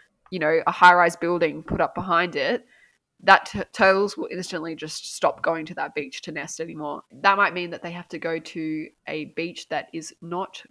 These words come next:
good for incubating eggs. So it might have less trees to shade the eggs, or maybe it is a dog beach and dogs love to come along there and dig up eggs, or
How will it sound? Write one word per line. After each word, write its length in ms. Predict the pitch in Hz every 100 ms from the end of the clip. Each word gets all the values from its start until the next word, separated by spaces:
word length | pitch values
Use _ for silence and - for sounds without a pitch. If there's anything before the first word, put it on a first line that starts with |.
| 165
good 260 | 170 175 180
for 460 | - 165 156 156 -
incubating 640 | 175 170 180 180 175 165
eggs. 420 | 196 330 - - - - - -
So 120 | 165
it 80 | 160
might 160 | 170
have 200 | 180 147
less 280 | 156 151 -
trees 520 | - 208 208 202 -
to 100 | -
shade 320 | 196 190 190
the 140 | 180 180
eggs, 440 | 180 180 - - _ - -
or 100 | 156
maybe 280 | 160 165 170
it 100 | - -
is 140 | 170
a 40 |
dog 320 | 147 165 185 190
beach 320 | 190 190 160
and 180 | 156 147
dogs 300 | 147 165 156
love 160 | 160
to 80 | -
come 180 | - 180
along 280 | 170 170 175
there 260 | 175 175
and 180 | 147 156 -
dig 120 | 170
up 160 | 165 -
eggs, 280 | 156 165 -
or 160 | 143